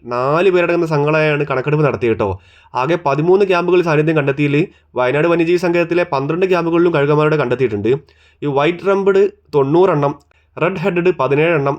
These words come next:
ഇന്ത്യൻ ഏഴെണ്ണം എന്നിങ്ങനെയാണ് കണ്ടെത്തിയത്. ഈ മുത്തങ്ങയിലെ ഗോളൂർ,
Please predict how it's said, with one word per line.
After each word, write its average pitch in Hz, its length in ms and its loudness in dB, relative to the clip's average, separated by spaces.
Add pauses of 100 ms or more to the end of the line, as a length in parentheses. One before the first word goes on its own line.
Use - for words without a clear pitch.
(120)
ഇന്ത്യൻ 151 420 0 (540)
ഏഴെണ്ണം 151 540 0
എന്നിങ്ങനെയാണ് 156 480 0
കണ്ടെത്തിയത്. 123 500 -2 (560)
ഈ 147 80 -4
മുത്തങ്ങയിലെ 185 600 2
ഗോളൂർ, 170 400 4